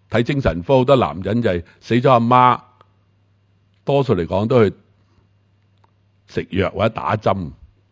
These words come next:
因為佢發現到七日佢冇喊過，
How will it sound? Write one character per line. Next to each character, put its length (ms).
因 100
為 120
佢 140
發 140
現 100
到 140
七 260
日 100
佢 100
冇 140
喊 240
過， 360